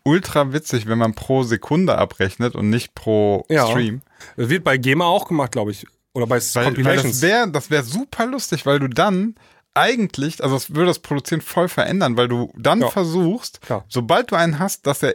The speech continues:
Speaker 1: in der Produktion so lange wie möglich drin bleibt. Also du machst die Songs so lang wie möglich plus so interessant wie möglich.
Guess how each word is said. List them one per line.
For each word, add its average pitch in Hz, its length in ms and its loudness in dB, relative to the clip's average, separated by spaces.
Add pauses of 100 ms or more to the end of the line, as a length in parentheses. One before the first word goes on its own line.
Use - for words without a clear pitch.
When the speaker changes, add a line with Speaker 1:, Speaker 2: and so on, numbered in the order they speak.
(120)
Speaker 1:
in 247 200 2
der 240 80 2
Produktion 175 420 -2
so 151 80 0
lange 170 460 2
wie 185 60 2
möglich 175 360 0
drin 165 240 2
bleibt. 95 400 0
Also 135 180 0
du 135 80 -2
machst 156 300 0
die 170 80 2
Songs 180 320 -2
so 139 80 0
lang 196 280 2
wie 233 60 0
möglich 214 440 -2
plus - 540 0
so 165 140 2
interessant 202 600 0
wie 135 100 2
möglich. 98 480 -2